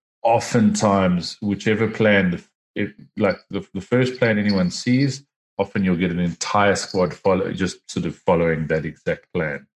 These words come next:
whether it's the best plan or not. So, so be careful of not getting sucked into exactly how the squad before you did it,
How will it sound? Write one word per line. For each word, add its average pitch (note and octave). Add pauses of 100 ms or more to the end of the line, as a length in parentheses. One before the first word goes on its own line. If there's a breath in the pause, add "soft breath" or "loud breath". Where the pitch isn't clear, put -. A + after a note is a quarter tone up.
(200)
whether D#2+
it's -
the D#2
best D#2+
plan D2+
or D2
not. D2 (840)
So, F2
so -
be G#2
careful B2
of A2+
not A2
getting F#2+
sucked -
into F2+ (360)
exactly A2
how F#2
the F2+
squad F2+
before F2
you D#2
did F2
it, D2+